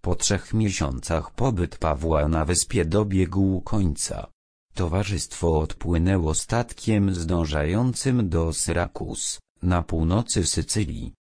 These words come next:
Statek, który przezimował na wyspie i zabrał ich z Malty, nosił nazwę od imion dwóch bogów, Kastora i Poluksa. Imiona te wskazywały na dwóch braci.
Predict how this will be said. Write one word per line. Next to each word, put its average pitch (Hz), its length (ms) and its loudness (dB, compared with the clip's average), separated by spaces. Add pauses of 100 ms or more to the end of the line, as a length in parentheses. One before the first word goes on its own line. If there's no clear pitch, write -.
(340)
Statek, - 720 -4 (220)
który 120 340 4
przezimował 73 920 2
na 82 160 2
wyspie 85 460 0
i 73 220 -2
zabrał 101 600 2
ich 120 320 0
z 78 120 0
Malty, 80 640 0 (220)
nosił 95 540 2
nazwę 120 480 2
od 82 180 -2
imion 95 600 2
dwóch 78 380 -4
bogów, 73 720 -4 (240)
Kastora 85 680 0 (100)
i 87 160 0
Poluksa. 69 840 -4 (440)
Imiona 123 520 4
te 107 220 0
wskazywały 95 840 0
na 82 180 2
dwóch 78 400 -4
braci. 80 680 -2